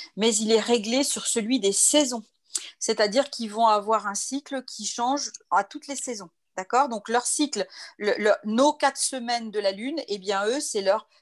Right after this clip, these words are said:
quatre mois à chaque saison, en fait, hein, enfin, trois mois sur quatre saisons. Donc, forcément, la lune va avoir beaucoup moins d'effet sur eux,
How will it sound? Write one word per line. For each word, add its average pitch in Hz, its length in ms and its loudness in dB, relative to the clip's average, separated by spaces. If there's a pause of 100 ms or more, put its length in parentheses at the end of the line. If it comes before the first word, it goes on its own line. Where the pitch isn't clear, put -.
(140)
quatre 269 360 0
mois 254 240 -6 (880)
à 262 340 0
chaque 233 240 -10
saison, 202 320 -12 (140)
en 185 100 -18
fait, - 340 -10
hein, 190 100 -2
enfin, 185 220 -2
trois 220 180 2
mois 220 200 0
sur - 200 -14
quatre 208 200 -8
saisons. 175 260 -6 (320)
Donc, 233 160 0
forcément, 277 580 0
la 226 140 0
lune 247 220 -8
va 214 80 -4
avoir 214 180 -4
beaucoup 240 260 -12
moins 240 160 -6
d'effet 220 220 -8
sur 214 280 -8
eux, 247 120 -6